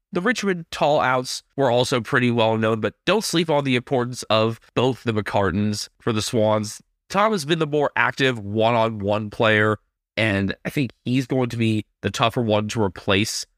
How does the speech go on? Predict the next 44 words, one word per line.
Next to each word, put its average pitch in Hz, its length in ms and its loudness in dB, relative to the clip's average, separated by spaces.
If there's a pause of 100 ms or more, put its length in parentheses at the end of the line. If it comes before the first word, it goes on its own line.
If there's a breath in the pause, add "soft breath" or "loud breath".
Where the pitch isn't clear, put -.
(360)
than 95 440 0
Paddy 101 400 0
will 151 240 0
be. 190 280 -4 (420)
Robbie 185 300 0
Fox 165 320 0
is 143 80 -8
an 127 100 -2
easy 131 200 -2
pick 139 200 -2
to 123 80 -4
return 120 340 0
to 120 100 0
the 107 80 -2
twenty-two, 127 680 -2
but 113 200 0 (640)
who 196 200 -2
else 196 220 0
do 156 120 -4
you 131 100 0
see 113 440 -2 (380)
come 127 220 0
into 113 220 -2
the 104 80 -2
back? 87 480 -4
Could 113 140 -8
you 104 100 2
have 95 320 0 (360)
Aaron 98 280 0
Francis, 175 920 0 (260)
the 127 60 -8
former 139 260 -4
Bomber? 135 540 0 (220)
Could 120 80 0
you 113 80 2
see 107 400 -4 (320)
Will 117 220 0
Gould 131 420 -2
make 156 180 0
his 151 160 -4
debut 147 460 0
at - 60 -2
last, 147 380 -2
the 101 240 -4